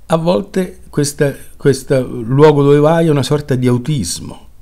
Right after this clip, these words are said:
e altre volte la follia. Quindi il, l'insegnamento, il maestro e la condivisione sono sempre fondamentali per l'equilibrio di un meditante.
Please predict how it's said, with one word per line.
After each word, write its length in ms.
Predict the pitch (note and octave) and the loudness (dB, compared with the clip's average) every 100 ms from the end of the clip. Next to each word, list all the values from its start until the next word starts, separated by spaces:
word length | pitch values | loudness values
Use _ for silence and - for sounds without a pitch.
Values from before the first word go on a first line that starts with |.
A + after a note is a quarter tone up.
| - - | -20 -16
e 140 | - | -6
altre 240 | A2+ - C3+ | -6 -2 0
volte 300 | D3+ D#3+ D#3 | 0 0 0
la 100 | C#3 | -2
follia. 720 | B2 C3+ D#3 D#3 - - - - - - - - - - - - - - | -2 -4 -2 -4 -6 -14 -16 -20 -20 -20 -20 -20 -20 -20 -20 -20 -20 -8
Quindi 960 | - C3+ D#3+ E3 D#3 C#3+ - - - | -2 0 2 0 -2 -4 -10 -14 -10
il, 160 | G#2+ G#2+ G2+ F#2 | -4 -2 -2 -6
l'insegnamento, 960 | G2 A2 A2 A#2 A#2 C3+ G3 G#3 G3+ | -6 -6 -4 -2 2 2 2 0 -2
il 80 | E3 | -2
maestro 680 | C#3+ E3 F3+ - E3 D#3+ - | 0 0 0 -2 -2 -2 -6
e 280 | - D#3 - - - - | -6 -6 -6 -20 -18 -2
la 140 | C3+ | -2
condivisione 720 | C3 D3 C#3+ C#3+ C#3+ F3 A2+ | 0 -2 -2 -2 -4 -4 -4
sono 180 | G#2 A2+ | -2 -4
sempre 300 | A#2 F3 E3 | -4 -6 -8
fondamentali 720 | C#3 D3+ C#3+ C#3 C3+ D#3+ C#3+ | -6 -2 -2 -2 -2 -4 -4
per 160 | G2 F#2+ | -2 -4
l'equilibrio 480 | F#2+ F#2 F#2 F2 F#2 | -4 -4 -4 -4 -6
di 160 | F2 F2 | -4 -6
un 280 | G#2+ G2 F#2 | -4 -4 -4
meditante. 960 | G#2+ G#2 F2+ F2 E2+ D2 - - - - | -2 -4 -4 -4 -6 -8 -14 -20 -20 -20